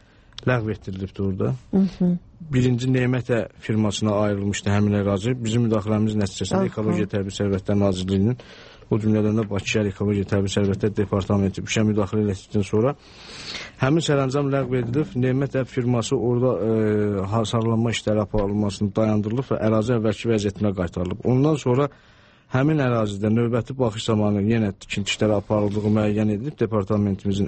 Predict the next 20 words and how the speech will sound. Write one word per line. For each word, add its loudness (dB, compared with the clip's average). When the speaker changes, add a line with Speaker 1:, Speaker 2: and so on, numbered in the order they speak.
Speaker 1:
əməkdaşları 0
tərəfindən 0
Anadolu 2
Kənd -2
Təsərrüfatı 0
məhsulları 0
M 2
M 0
C-yə 2
torpaq -2
sahəsi 0
ayrılmışdı 0
orada 0
yenə. 0
Speaker 2:
Hı 0
hı. 2
Speaker 1:
Yenə 2
bizim -2
müdaxiləmiz 0
nəticəsində 0